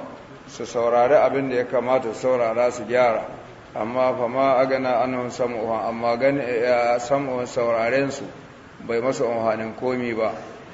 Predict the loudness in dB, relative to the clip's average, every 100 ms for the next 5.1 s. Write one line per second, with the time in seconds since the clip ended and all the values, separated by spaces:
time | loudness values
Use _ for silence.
0 | -16 -2 0 6 6 6 2 0 2 2
1 | -2 -2 0 2 2 2 -6 -8 -8 -8
2 | -6 -6 -6 -4 -4 -2 -4 -6 -6 -4
3 | -4 -4 -4 -4 -4 -12 -18 -20 -16 -2
4 | 2 6 8 8 6 0 0 -2 -2 -4